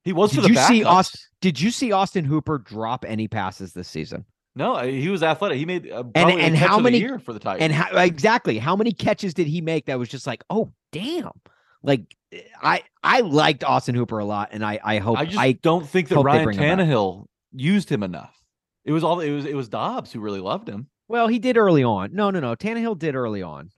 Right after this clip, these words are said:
Speaker 2: It, it, there was, but then there was a, a point where he kind of forgot that he existed.
Speaker 1: Right.
Speaker 2: Um,
Speaker 1: Speaking
Speaker 2: but
Speaker 1: of Tannehill.
Speaker 2: Wait, wait. Before we get to Tannehill,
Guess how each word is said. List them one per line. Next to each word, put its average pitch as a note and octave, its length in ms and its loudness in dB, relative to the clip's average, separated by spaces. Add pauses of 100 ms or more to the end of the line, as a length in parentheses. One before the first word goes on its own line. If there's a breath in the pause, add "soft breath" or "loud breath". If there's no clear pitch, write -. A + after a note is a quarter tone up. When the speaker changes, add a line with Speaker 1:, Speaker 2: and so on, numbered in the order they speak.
(160)
Speaker 2:
It, C3+ 60 0
it, C#3 520 2
there E3 180 2
was, D#3+ 260 2
but D3+ 180 -2
then D3+ 180 0
there C#3+ 140 -2
was B2+ 240 -2
a, A#2+ 120 -6
a A#2+ 180 -8
point A2 260 -10
where G2+ 220 -2
he F#2+ 160 -4
kind F#2+ 200 -6
of F2+ 60 -8
forgot F2+ 360 -6
that E2+ 100 -10
he E2+ 80 -10
existed. D#2+ 520 -14 (280 soft breath)
Speaker 1:
Right. C#3 360 4
Speaker 2:
Um, C3+ 140 -2
Speaker 1:
Speaking B3 340 -2
Speaker 2:
but F#3+ 200 4
Speaker 1:
of G#2 120 -2
Tannehill. F#2 340 -10 (580)
Speaker 2:
Wait, D#3 260 -2 (220)
wait. C3 320 -2
Before E3 300 2
we E3+ 100 4
get D3+ 140 0
to C3+ 60 -16
Tannehill, A2 460 0